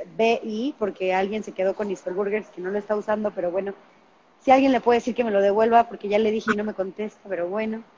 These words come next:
Este, Isfel Burgers, B de vaca I. Este, tú te metes ahí y le picas a la ubicación y te trae de la mano. Pero si no eres tan tecnológico, este, entras a Tizayuca, Hidalgo,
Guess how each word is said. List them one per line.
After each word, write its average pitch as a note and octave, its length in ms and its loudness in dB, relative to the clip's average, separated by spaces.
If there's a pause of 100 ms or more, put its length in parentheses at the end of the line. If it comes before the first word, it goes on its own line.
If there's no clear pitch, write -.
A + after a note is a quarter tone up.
(500)
Este, A3+ 520 0
Isfel C#4 420 6
Burgers, D4 600 4
B B3+ 120 6
de C4 100 6
vaca B3 340 4
I. B3+ 200 -4 (1000)
Este, A3 760 0
tú B3+ 80 -4
te C#4+ 120 2
metes C#4 400 0
ahí C#4+ 380 2
y B3 40 -2
le A3+ 120 2
picas C#4 480 0
a B3+ 60 2
la A#3+ 100 4
ubicación A3+ 500 -2
y C4 60 -4
te G#3 120 -2
trae G3 180 -2
de G3+ 100 0
la A3 120 2
mano. B3 300 -4 (520)
Pero A#3 180 2
si C4 140 -2
no B3 140 2
eres C4 260 4
tan B3+ 180 0
tecnológico, C#4 840 -2 (460)
este, G#3 760 -2
entras B3+ 300 -2
a C4 80 -4
Tizayuca, A3+ 600 -4
Hidalgo, C#4 600 0